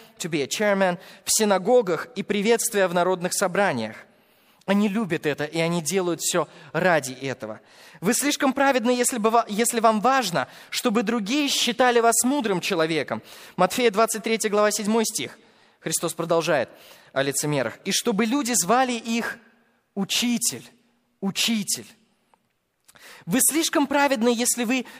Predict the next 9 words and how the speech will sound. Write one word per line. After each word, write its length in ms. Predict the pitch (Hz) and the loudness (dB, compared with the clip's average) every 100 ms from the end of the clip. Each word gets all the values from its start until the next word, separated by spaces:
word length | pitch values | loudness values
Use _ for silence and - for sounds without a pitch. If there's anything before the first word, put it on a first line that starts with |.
| 170 | 0
начинаете 840 | 196 226 - 247 277 269 240 233 208 | 2 2 2 2 4 4 2 0 0
замечать, 880 | 214 208 196 277 285 240 - - - _ _ _ _ _ _ | 2 0 0 0 0 0 -2 -6 -10 _ _ _ _ _ _
что 260 | - - 262 | -10 -4 -2
другие 400 | 214 254 262 311 | -2 -2 0 0
люди 380 | 277 262 285 269 - - _ | 0 0 -2 -4 -12 -20 _
менее 440 | 208 220 202 202 208 | 0 2 2 2 0
духовные, 720 | 220 - 277 208 135 110 113 _ _ _ _ _ _ _ - | -2 0 0 2 -2 -2 -6 _ _ _ _ _ _ _ -2
менее 440 | 175 202 214 226 | 2 4 4 2
жертвенные 800 | 208 269 190 - 170 147 123 107 | 2 4 2 2 -2 0 0 -2